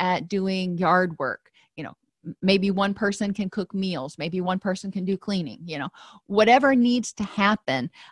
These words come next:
um, when the person is, is at home is important. Mindfulness,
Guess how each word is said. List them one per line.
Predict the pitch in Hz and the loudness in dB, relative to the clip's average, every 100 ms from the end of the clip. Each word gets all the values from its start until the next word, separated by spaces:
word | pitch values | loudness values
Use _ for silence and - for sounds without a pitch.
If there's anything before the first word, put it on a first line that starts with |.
| _ | _
um, | 185 175 170 151 120 _ _ _ _ _ _ _ | 0 2 0 -4 -10 _ _ _ _ _ _ _
when | 190 196 208 196 190 185 180 196 _ _ _ _ - - _ _ _ - | 0 4 4 4 0 -4 -8 -12 _ _ _ _ -18 -18 _ _ _ -4
the | |
person | 196 226 220 214 196 | 2 4 2 -2 -2
is, | - 190 175 170 - - | 0 0 0 -6 -12 -4
is | 180 170 170 180 - - | -2 -2 -4 -8 -14 -4
at | 175 | -4
home | 175 262 233 160 175 - - - | 2 4 4 2 -4 -10 -20 -6
is | 190 180 | -2 0
important. | 196 - 196 - 143 - _ _ _ _ _ _ _ _ - - - | -2 0 0 0 -6 -12 _ _ _ _ _ _ _ _ -20 -18 0
Mindfulness, | 226 269 320 339 330 226 190 - - | 4 6 4 4 2 2 -2 -8 -16